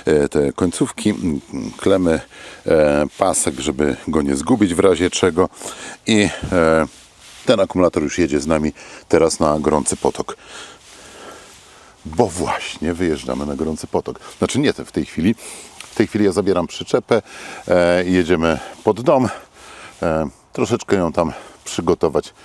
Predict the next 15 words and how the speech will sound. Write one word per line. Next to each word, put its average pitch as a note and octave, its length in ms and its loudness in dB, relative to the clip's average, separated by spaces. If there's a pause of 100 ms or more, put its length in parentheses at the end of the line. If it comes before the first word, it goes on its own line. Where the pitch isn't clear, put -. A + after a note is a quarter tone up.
(400)
do D2+ 160 2
drogi, D#2 400 2 (120)
bo D2+ 120 0
jutro D2+ 300 -2 (440)
wyruszymy D2+ 400 -2
o B1+ 80 -2
drugiej B1+ 300 -6
w - 80 -16
nocy, C#2+ 340 -8 (760)
więc B1 360 -6
mamy C2+ 240 -6
trochę A#1 300 -8 (180)
jazdy G1+ 300 -8
przed - 200 -14
sobą. - 320 -10